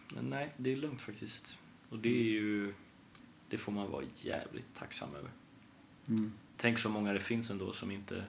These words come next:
Speaker 1: som kanske aldrig riktigt, eh, tar sig upp och, och liksom känner sig fria.
Speaker 2: Mm.
Speaker 1: Det är
Speaker 2: Men det är ju de stadierna som är den akuta fasen.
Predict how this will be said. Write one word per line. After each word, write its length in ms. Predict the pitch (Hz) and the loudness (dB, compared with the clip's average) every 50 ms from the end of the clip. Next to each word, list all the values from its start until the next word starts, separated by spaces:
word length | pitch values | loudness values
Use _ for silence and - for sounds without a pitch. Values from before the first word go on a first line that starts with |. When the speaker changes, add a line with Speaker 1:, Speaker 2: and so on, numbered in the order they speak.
| - - - - - - - - - - - - - - - - | -8 -14 -18 -20 -20 -20 -20 -20 -20 -20 -20 -20 -20 -20 -18 -10
Speaker 1:
som 220 | - - 113 101 | -4 -2 0 0
kanske 260 | 104 - 110 101 - - | 0 -2 -2 -2 0 2
aldrig 300 | - 110 104 101 95 98 | 2 2 2 2 2 0
riktigt, 560 | 101 98 - - - - - - - - - | 0 -2 -4 -10 -14 -16 -20 -18 -10 -6 -4
eh, 220 | - - - - - - - - - - - - - - - | -4 -4 -4 -6 -10 -12 -16 -20 -20 -20 -20 -20 -20 -16 -6
tar 160 | - - 104 104 | -2 -2 0 0
sig 140 | - - | 0 0
upp 340 | - 120 120 - - - - | 0 0 0 -2 -8 -10 -8
och, 120 | - - - - | -8 -6 -6 -4
och 60 | - | -4
liksom 240 | 104 104 - - - | -4 -4 -6 -6 -6
känner 280 | - - 101 98 98 98 | -4 -2 -2 -2 -2 -4
sig 240 | - - - - - - - - - - - - | -4 -4 -6 -6 -8 -12 -18 -20 -20 -20 -20 -14
fria. 520 | - - - 127 117 117 110 107 113 117 113 104 104 104 - - - - - - - - - - - - - - | -10 -4 -2 0 0 0 0 -2 -2 -2 -4 -6 -8 -10 -12 -14 -18 -20 -20 -20 -20 -20 -20 -20 -20 -20 -6 -2
Speaker 2:
Mm. 340 | 117 107 104 101 101 104 110 - - - - - - - - - - | 2 2 2 2 0 -2 -6 -8 -14 -18 -20 -20 -20 -20 -18 -10 -8
Speaker 1:
Det 80 | 107 | -6
är 60 | 107 110 110 107 107 107 | -4 -4 -4 -4 2 4
Speaker 2:
Men 120 | 120 117 117 | 6 8 8
det 60 | 120 | 8
är 140 | 131 147 143 | 8 8 8
ju 60 | 135 | 8
de 180 | 135 123 117 | 8 8 8
stadierna 580 | 113 - - - 131 113 110 107 104 104 104 107 | 6 6 6 8 8 8 8 6 6 6 6 6
som 160 | - 120 117 | 6 6 6
är 140 | 120 110 104 | 6 6 6
den 160 | 104 113 107 104 | 6 6 6 6
akuta 540 | 101 - - - 123 107 - - - 120 | 4 4 4 4 4 4 4 4 4 4
fasen. 680 | 113 - 123 110 104 101 - - 113 113 113 120 117 | 6 8 6 6 6 6 6 6 6 6 6 4 4